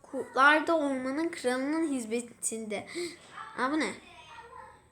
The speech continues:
Aa, şunu uyandıralım. Arkadaşlar, ah, uyandı. Fil uyandı.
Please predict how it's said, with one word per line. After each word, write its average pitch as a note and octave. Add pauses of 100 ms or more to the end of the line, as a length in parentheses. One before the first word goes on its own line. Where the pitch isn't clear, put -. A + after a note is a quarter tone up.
(2750)
Aa, D4
şunu F4
uyandıralım. D#4+ (580)
Arkadaşlar, E4
ah, F#4+ (420)
uyandı. D#4 (720)
Fil D4+
uyandı. D4+